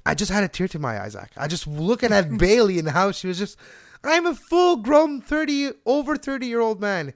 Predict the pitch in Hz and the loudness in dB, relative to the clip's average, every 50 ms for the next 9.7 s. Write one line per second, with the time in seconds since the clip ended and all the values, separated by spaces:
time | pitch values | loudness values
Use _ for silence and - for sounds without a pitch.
0 | _ - 170 196 202 190 170 147 190 202 208 190 175 156 139 160 170 - - 156 | _ -10 -4 -4 -4 -4 -2 -4 -6 -4 -2 -2 -2 -2 -4 -6 -8 -8 -6 -6
1 | 147 143 - _ _ _ _ _ _ _ _ _ 117 117 117 123 127 123 117 120 | -6 -6 -6 _ _ _ _ _ _ _ _ _ -10 -8 -6 -4 -4 -4 -4 -6
2 | 110 - _ _ - - 151 143 - - - - - 147 139 135 233 - 247 233 | -8 -10 _ _ -10 -8 -8 -8 -8 -10 -10 -8 -6 -6 -2 -2 -2 0 0 0
3 | - 214 202 - 208 190 123 120 113 _ _ - - - - _ _ - 180 185 | 0 0 -2 -4 -4 -6 -6 -8 -8 _ _ -20 -20 -20 -20 _ _ -2 -2 0
4 | - - - - - 208 202 208 202 - 233 220 202 202 220 214 - 220 202 196 | 0 0 -2 -2 0 0 0 0 0 -2 -2 -2 -2 -2 -4 -6 -4 -2 0 0
5 | 180 165 - _ _ - - - - - - _ _ _ - - 240 262 277 254 | 0 -2 -6 _ _ -20 -20 -20 -20 -20 -20 _ _ _ -6 -4 -2 0 0 0
6 | 190 233 226 226 202 190 151 - - - 233 214 - 240 208 208 208 208 202 175 | 0 0 2 2 0 0 -2 -10 -10 -4 -4 -4 -2 0 2 2 2 2 0 -4
7 | 190 180 185 190 175 175 175 196 196 - - 190 175 - - - - 190 - - | -2 -2 -2 -2 2 4 4 4 2 2 -4 -6 -6 -6 -8 -4 -4 -2 -2 -2
8 | 226 - 208 214 185 226 233 226 233 226 269 247 240 233 233 233 - 220 - - | -2 4 4 6 6 6 6 4 4 4 2 0 2 2 2 0 0 -8 -10 -10
9 | - 185 - - 370 415 311 208 349 311 254 254 262 | -10 -12 0 4 4 4 4 4 2 4 6 4 4